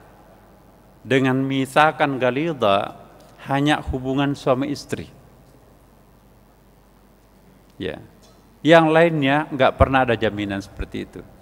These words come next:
Kata ulama tafsir Syekh Mutawalli Sya'rawi di Mesir ya kemarin. Orangnya sudah wafat tapi bukunya bagus sekali. Apa hikmah keluarga sakinah itu? Keluarga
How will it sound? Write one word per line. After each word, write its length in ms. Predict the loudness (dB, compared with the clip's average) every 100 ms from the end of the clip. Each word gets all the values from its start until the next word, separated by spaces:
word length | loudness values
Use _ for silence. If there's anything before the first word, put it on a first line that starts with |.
| -20 -20 -20 -12
Kata 320 | 0 0 2 0
ulama 400 | 0 0 -2 -4
tafsir 560 | -6 -4 -2 -2 -2 -10 -20 -20 -20 -20
Syekh 400 | -8 -4 -4 -6
Mutawalli 560 | -4 0 2 0 -2 -4
Sya'rawi 640 | -4 -2 -2 -2 -6 -10
di 320 | -10 -10 -8
Mesir 400 | -10 -10 -6 -6
ya 160 | -6 -10
kemarin. 480 | -12 -12 -10 -10 -14 -16 -20 -20 -20 -20 _ -6
Orangnya 240 | -4 -2
sudah 240 | -4 -4 0
wafat 400 | 0 0 -4 -4
tapi 160 | -6
bukunya 400 | -12 -12 -8 -8
bagus 320 | -6 -6 -8
sekali. 320 | -12 -12 -10 -14 -20 -20 _ _ _ _ _ _ _ -20 -20 _ -2
Apa 240 | 0 4 2
hikmah 800 | 2 -4 -2 -2 -2 -8 -10 0
keluarga 320 | 2 2 0
sakinah 560 | -4 -6 -6 -8 -10
itu? 160 | -10 -12
Keluarga 560 | -6 -4 -2 -2 -2